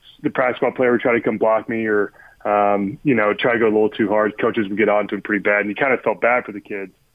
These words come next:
Uh, but you kinda gotta know your role during the season. And knowing your role kinda comes into play right now where, once again, here's your role, here's an opportunity that you'll be able to play. And so I guarantee you those kids are amped. Uh, they're probably telling their parents to try to make it down for the game because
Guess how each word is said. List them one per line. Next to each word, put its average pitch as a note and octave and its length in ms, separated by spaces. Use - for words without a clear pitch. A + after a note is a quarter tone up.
Uh, G#2+ 260
but A#2+ 380
you D3+ 100
kinda G#3 220
gotta D#3+ 180
know D3 100
your C#3+ 140
role B2+ 540
during C3+ 160
the A#2 120
season. B2 360
And C#3+ 320
knowing F3 220
your F3 100
role F#3+ 300
kinda E3 200
comes E3 120
into E3+ 140
play F3+ 220
right F3 180
now G3+ 240
where, D#3 160
once D#3 240
again, F#3 240
here's D#3 240
your G3 140
role, D3 220
here's D#3 200
an E3 60
opportunity D3+ 440
that C3 60
you'll B2+ 100
be C3+ 100
able B2 120
to - 40
play. C3 300
And C#3+ 120
so D3+ 60
I D3 40
guarantee E3 320
you D#3 80
those C#3+ 180
kids C3+ 160
are C#3 60
amped. B2 500
Uh, B2 140
they're C3+ 100
probably C#3 300
telling C3+ 200
their C3 100
parents C3 380
to C3 60
try C3 160
to B2 60
make C3+ 220
it C3 60
down B2+ 200
for - 80
the B2+ 80
game B2+ 320
because B2+ 360